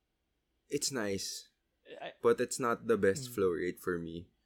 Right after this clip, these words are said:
Speaker 1: I'll explain to you why.
Speaker 2: Looks
Speaker 1: But
Speaker 2: Oh.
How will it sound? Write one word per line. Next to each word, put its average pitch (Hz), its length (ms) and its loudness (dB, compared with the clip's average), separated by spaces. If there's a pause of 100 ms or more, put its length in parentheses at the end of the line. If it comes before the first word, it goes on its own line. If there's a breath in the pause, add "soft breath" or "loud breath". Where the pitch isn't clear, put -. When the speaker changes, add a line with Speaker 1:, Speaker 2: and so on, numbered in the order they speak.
(340)
Speaker 1:
I'll 113 140 2
explain 117 320 -2
to 120 80 0
you 107 100 4
why. 82 380 2 (280)
Speaker 2:
Looks - 540 -10 (240)
Speaker 1:
But 98 400 0
Speaker 2:
Oh. 127 240 -16